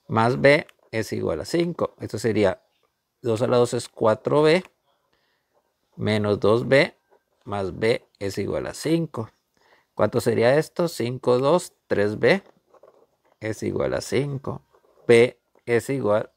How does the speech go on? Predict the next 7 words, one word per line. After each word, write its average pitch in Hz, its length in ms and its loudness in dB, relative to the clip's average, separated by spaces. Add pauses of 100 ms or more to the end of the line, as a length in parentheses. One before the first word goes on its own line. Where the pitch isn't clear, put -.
(140)
a 101 120 -4
cinco - 440 -14
tercios. - 500 -20 (1500)
Ya 95 120 2
tenemos 92 400 -2
nuestra 92 260 -6
función, 196 520 0